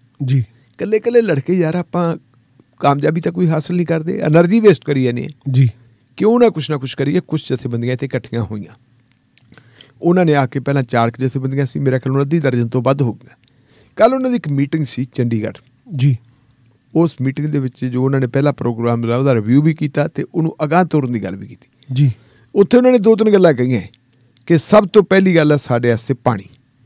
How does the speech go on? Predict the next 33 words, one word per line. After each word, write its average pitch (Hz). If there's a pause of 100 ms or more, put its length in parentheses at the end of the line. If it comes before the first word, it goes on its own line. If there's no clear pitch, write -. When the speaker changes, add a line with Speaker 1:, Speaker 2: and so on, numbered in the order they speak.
(120)
Speaker 1:
ਜੀ। 139
Speaker 2:
ਪੰਜਾਬ 123
ਦਾ 131
ਪਾਣੀ 117
ਬਚਾਉਣਾ -
ਹੈ। - (880)
ਇਹ 165
ਲੜਾਈ 139
ਹੈ 135 (240)
ਸਤਲੁਜ 120
ਜਮੁਨਾ 113
ਲਿੰਕ 110
ਨਹਿਰ 127
ਦੇ 123
ਖਿਲਾਫ। 110 (880)
ਦੂਜਾ 185
ਮੁੱਦਾ 135
ਸਾਡੇ 113
ਵਾਸਤੇ 110
ਜਿਹੜਾ 113
ਹੈਗਾ, 107 (840)
ਉਹ 160
ਹੈਗਾ 135 (360)
ਫੈਡਰਲ 165
ਢਾਂਚਾ, 131 (520)
Speaker 1:
ਜੀ। 131 (540)
Speaker 2:
ਕਿ 135
ਸੂਬਿਆਂ 123
ਕੋਲੇ 117
ਵੱਧ 123
ਅਧਿਕਾਰ 110
ਹੋਣੇ 98
ਚਾਹੀਦੇ। 98